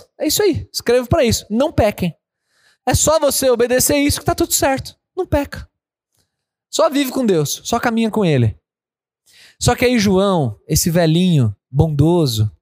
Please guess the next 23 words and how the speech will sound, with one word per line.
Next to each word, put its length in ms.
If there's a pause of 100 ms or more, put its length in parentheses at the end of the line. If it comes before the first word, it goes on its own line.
(500)
cheio 440
do 80
Espírito 360
Santo 340
de 80
Deus, 580 (1400)
ele 160
já 160
prevê 880 (1500)
o 40
que 120
vai 100
acontecer 380
com 80
a 40
gente. 400 (480)
E 140
ele 180
sabe, 460
como 260
um 80
bom 280
idoso, 600